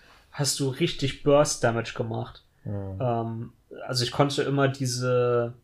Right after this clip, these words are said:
Speaker 1: diese Students da, die auf dem Boden rumgammeln, die hab ich immer ge-one-shottet.
Speaker 2: Ja, ist schon krass.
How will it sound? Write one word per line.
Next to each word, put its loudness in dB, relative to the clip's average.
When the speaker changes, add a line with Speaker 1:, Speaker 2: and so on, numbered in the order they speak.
Speaker 1:
diese 2
Students 2
da, 6
die 2
auf 0
dem -4
Boden 0
rumgammeln, 0
die 0
hab 0
ich -2
immer 2
ge-one-shottet. 0
Speaker 2:
Ja, -2
ist -4
schon -4
krass. -4